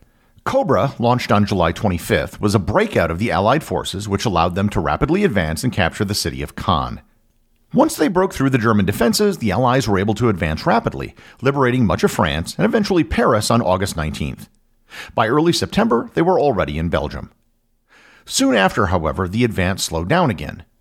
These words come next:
The front had expanded in size, diluting Allied forces along the front, making logistics difficult.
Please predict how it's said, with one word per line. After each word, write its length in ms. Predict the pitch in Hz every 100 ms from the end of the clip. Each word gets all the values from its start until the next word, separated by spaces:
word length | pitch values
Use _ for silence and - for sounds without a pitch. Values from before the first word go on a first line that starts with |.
| _ _
The 80 | 104
front 320 | - 87 95
had 80 | 87
expanded 460 | 87 - 65 67 76
in 120 | 78
size, 400 | - 147 143 135
diluting 400 | 95 90 90 80
Allied 320 | 78 78 80
forces 400 | - 82 87 78
along 300 | 73 151 220
the 80 | 120
front, 340 | - 73 95 - -
making 400 | 104 113 123 117
logistics 500 | 113 82 76 92 -
difficult. 520 | 165 151 - - -